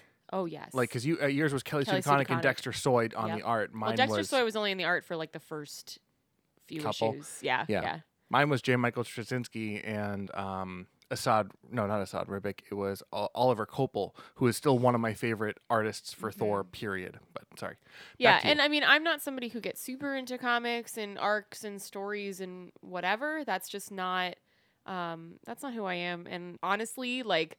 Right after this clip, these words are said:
Speaker 1: I've stopped reading comics because it's just too overwhelming and too confusing. Um, but I still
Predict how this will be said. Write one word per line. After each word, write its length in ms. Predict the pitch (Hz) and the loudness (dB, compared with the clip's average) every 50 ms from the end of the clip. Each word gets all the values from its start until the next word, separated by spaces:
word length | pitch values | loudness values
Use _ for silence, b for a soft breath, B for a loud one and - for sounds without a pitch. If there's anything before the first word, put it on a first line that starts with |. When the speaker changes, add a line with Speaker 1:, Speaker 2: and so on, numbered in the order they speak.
| _ - | _ 6
Speaker 1:
I've 320 | 208 220 220 214 190 170 | 6 8 8 6 4 2
stopped 400 | - - - 185 165 185 - - | -2 -4 0 2 2 2 2 0
reading 320 | 240 247 247 254 262 262 247 | -4 -4 0 0 0 0 -2
comics 420 | 269 247 247 254 262 269 247 - | 0 0 2 2 2 0 -4 -4
because 280 | - 226 220 233 220 208 | -4 -2 0 0 0 -2
it's 140 | 208 - - | -4 -6 -6
just 200 | 240 220 - - | -8 -10 -10 -8
too 220 | - 226 208 208 | -6 -4 0 0
overwhelming 560 | 208 202 208 208 196 185 175 180 180 180 180 | 0 0 0 0 0 0 0 0 -2 -4 -8
and 80 | 180 180 | -8 -8
too 160 | - 190 170 | -8 -10 -10
confusing. 680 | - 175 165 - - 170 175 160 170 165 160 165 160 - - | -10 -10 -12 -10 -8 -8 -6 -4 -4 -6 -6 -6 -8 -8 -6
Um, 460 | 175 165 160 156 156 151 151 160 - _ _ _ | -4 -4 -4 -6 -6 -10 -14 -16 -20 _ _ _
but 320 | - 214 185 175 175 175 - - | 4 6 6 6 6 2 -4 -6
I 60 | 185 | -6
still 760 | 175 - - - - 247 226 214 208 208 202 202 196 202 208 | -6 -6 -10 -6 0 2 4 4 4 4 2 2 0 -2 -6